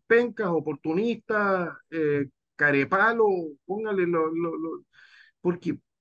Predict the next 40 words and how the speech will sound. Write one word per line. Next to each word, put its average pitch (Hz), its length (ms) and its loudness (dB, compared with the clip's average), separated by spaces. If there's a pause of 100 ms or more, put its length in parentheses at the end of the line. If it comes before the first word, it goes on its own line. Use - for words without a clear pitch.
(100)
porque 175 320 0
¿cómo 294 280 4
dejas 269 280 4
correr 208 380 6
esto 254 260 2
durante 196 500 0
veinte 226 420 -2
años? 247 340 0 (1500)
¿Cómo 240 220 2
no 240 180 4
aprietas 233 360 -2
a 208 80 0
los 170 160 -2
jueces? 208 480 -4 (680)
Entonces, 190 500 -4 (100)
te 165 100 2
metes 233 280 2
con 214 160 2
el 185 80 -2
Poder 185 200 2
Judicial, 143 500 -4 (120)
te 185 160 2
metes 233 280 2
con 196 140 0
el 160 100 -2
Poder 165 300 0
Político, 123 540 -6 (600)
te 165 140 2
metes 247 380 2
con, 185 380 0
con... 170 400 -6 (360)
Uh, 220 300 -12 (420)
no, 175 460 -4
o 151 60 -6
sea, 135 160 -4
aquí, 143 220 -4
bueno, 123 240 0
tú - 100 -20
sabes 113 220 -10
que 87 120 -20